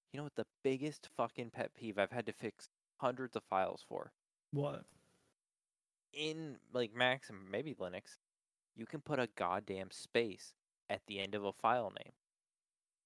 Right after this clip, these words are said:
Speaker 1: An empty space at the end of a file name is not acceptable for, like, a Windows operating system. And if you try to put one
Speaker 2: Really?
Speaker 1: in, Windows removes it. But if you leave it in there for Mac, it's an actual space. They can go in front of 'em, too. You can have a space in front of your goddamn file name.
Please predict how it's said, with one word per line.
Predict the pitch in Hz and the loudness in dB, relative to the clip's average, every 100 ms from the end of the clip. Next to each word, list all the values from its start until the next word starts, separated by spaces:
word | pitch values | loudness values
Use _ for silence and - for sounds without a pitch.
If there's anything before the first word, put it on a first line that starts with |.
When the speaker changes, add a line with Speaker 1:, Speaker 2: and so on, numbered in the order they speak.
| _ _ _ - | _ _ _ -12
Speaker 1:
An | 113 - | -12 -4
empty | 127 143 185 | -4 -4 -8
space | 143 - - 123 95 - - - | -8 -4 2 4 2 -6 -12 -6
at | 104 - | -6 -4
the | 107 | -2
end | 107 | 0
of | 117 | 0
a | |
file | 101 104 101 | 0 2 4
name | 117 123 101 | 2 -2 -4
is | 92 | -2
not | 104 107 | 0 0
acceptable | - 104 - 98 95 | 0 -2 -2 -8 -8
for, | - 98 | -6 -4
like, | 90 92 | -4 -4
a | |
Windows | 92 95 92 90 | -6 -4 -2 0
operating | 87 - 92 110 | 0 0 -2 -4
system. | - - - 196 220 | -8 -12 -8 -8 -8
And | - | -2
if | 107 | -2
you | 113 | -2
try | - 143 | 2 2
to | 143 | 2
put | 240 | 2
one | 226 123 | 4 2
Speaker 2:
Really? | 110 | 0
Speaker 1:
in, | 107 _ _ - | -6 _ _ -4
Windows | 120 127 127 - _ _ _ - | -2 0 -2 -8 _ _ _ -10
removes | 135 175 214 - | -6 -4 -4 -6
it. | - - _ _ _ _ - | -10 -10 _ _ _ _ -2
But | 117 | -2
if | 113 | -4
you | 104 | -4
leave | 131 139 | 0 2
it | 110 | 2
in | 107 | 2
there | 107 | 0
for | - 98 | 0 2
Mac, | 156 170 - _ _ - | 2 0 -8 _ _ -16
it's | - | -10
an | 101 | -6
actual | 90 - 95 | -4 -6 -10
space. | - 160 117 | -4 -2 -2
They | - | -6
can | 95 | -6
go | 107 104 | 0 0
in | 98 | 0
front | - 143 | 2 2
of | 165 | 2
'em, | 98 | -6
too. | - 156 98 | -4 -2 -2
You | 82 | -6
can | 151 | -10
have | 104 | -8
a | - | -10
space | - - 98 98 | -10 -6 -4 -6
in | |
front | 92 - 117 | -10 0 0
of | 131 | 0
your | 101 | -4
goddamn | 92 98 95 95 | 2 2 2 -2
file | - 123 131 | 2 2 2
name. | 92 - | -4 -10